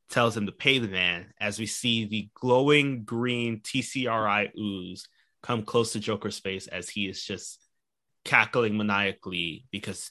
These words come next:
there, we can tell that he has some plans for this. Uh, we now cut back to the Batcave. We see that all of our heroes have paired off with, um, you know, somebody in some way, shape, or form. Leo is sparring with Batman.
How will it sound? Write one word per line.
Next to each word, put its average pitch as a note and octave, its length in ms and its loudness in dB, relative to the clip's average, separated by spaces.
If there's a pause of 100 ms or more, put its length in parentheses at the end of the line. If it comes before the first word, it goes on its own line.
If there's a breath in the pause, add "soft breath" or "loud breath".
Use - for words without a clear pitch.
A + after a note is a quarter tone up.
there, G2+ 260 0
we A#2 80 -2
can A2 140 -4
tell G2 200 -2
that F2+ 100 -4
he F#2 100 -10
has F2+ 160 -8
some F2+ 140 -10
plans F2 380 -4
for D#2+ 140 -14
this. - 400 -12 (720)
Uh, A2+ 340 6
we A#2+ 140 4
now C3+ 240 8
cut A#2+ 360 2
back C#3 340 4
to - 100 -10
the A2+ 100 0
Batcave. G#2+ 640 2
We G#2+ 80 -2
see A2+ 220 -2
that G#2 300 2 (100)
all A2 160 4
of A2+ 80 4
our A2 100 4
heroes G2 460 0
have - 180 -8
paired G2+ 260 2
off G2 280 0
with, - 200 -10
um, F#2 360 -2 (440)
you D#3+ 60 -2
know, A#2+ 140 4
somebody F#2+ 540 0
in F#2+ 60 -4
some F#2+ 220 -6
way, F2+ 80 -6
shape, F#2+ 260 -4
or G2 60 -20
form. G2+ 440 -4 (460 loud breath)
Leo B2+ 640 8
is A2 720 -2 (100)
sparring A2+ 580 4
with G#2 160 -6
Batman. G#2 720 2